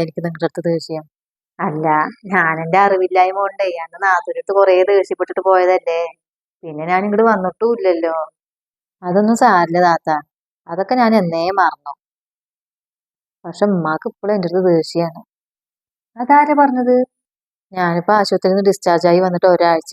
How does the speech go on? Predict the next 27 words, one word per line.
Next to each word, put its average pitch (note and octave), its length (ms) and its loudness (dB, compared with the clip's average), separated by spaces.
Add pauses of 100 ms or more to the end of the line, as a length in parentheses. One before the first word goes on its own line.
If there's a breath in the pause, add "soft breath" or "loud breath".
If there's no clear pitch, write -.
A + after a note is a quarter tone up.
കഴിഞ്ഞു. D#3+ 300 0 (720)
ഇത്ര F#3+ 180 -4 (120)
ദിവസമായിട്ട് F3+ 460 2
ഉമ്മ F3 120 -4 (100)
കുട്ടീനെ - 320 -6
ഒന്ന് F#3 180 -6
കാണാൻ E3 280 -2
ഇങ്ങോട്ട് F3 220 2
വന്നിട്ടേ D#3+ 360 -2 (100)
ഇല്ല. E3+ 160 -8 (960)
കുട്ടീനെയൊക്കെ C4 480 0
ഉമ്മ D4 80 0 (100)
കണ്ടു B3+ 280 4
എന്നാണല്ലോ B3+ 380 4
പറഞ്ഞത് A3+ 280 2
എൻ്റെ A3+ 160 -6
അടുത്ത്. A#3 240 -4 (840)
എപ്പോ? A#3 260 -2 (840)
താത്ത E3+ 360 -2
കുളിക്കാൻ F3+ 340 2
പോണ F#3+ 200 2
ഗ്യാപ്പിലൊക്കെ A3 420 0
ഉമ്മ G#3+ 160 0
വന്നിട്ട് G#3+ 260 0
കുട്ടീനെ G#3 260 -2
കാണലൊക്കെ G#3 360 0
ഉണ്ടായിരുന്നേ. F3 420 0